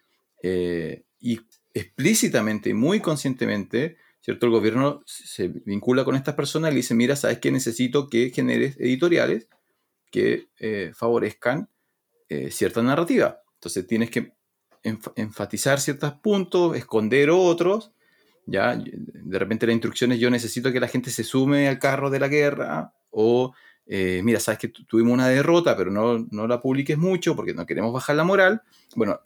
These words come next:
la prensa se mete en este juego con mucha fuerza, eh, en el siglo diecinueve y siglo veinte, eh, y es un poco lo que representa, ¿no? O sea, eh, a partir de ahí, a partir de figuras como Hearst, que son políticos, pero además controlan los medios de comunicación,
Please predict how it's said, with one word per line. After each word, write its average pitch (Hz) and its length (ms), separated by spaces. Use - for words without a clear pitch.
la 110 160
prensa 175 320
se 160 120
mete 151 200
en 156 80
este - 180
juego 120 420
con 110 140
mucha 156 360
fuerza, 135 560
eh, 113 420
en 113 80
el 107 80
siglo 113 320
diecinueve 113 380
y 113 40
siglo 113 280
veinte, 120 500
eh, 98 360
y 104 80
es 123 100
un 156 80
poco 151 140
lo 165 100
que 143 80
representa, 123 640
¿no? 95 240
O 113 60
sea, - 320
eh, - 160
a - 120
partir 117 320
de 117 80
ahí, 131 280
a - 160
partir 120 320
de 117 80
figuras 113 480
como 104 180
Hearst, 120 280
que 104 100
son 113 220
políticos, 123 580
pero 95 140
además 104 240
controlan 127 400
los 131 100
medios 139 260
de 143 60
comunicación, 165 680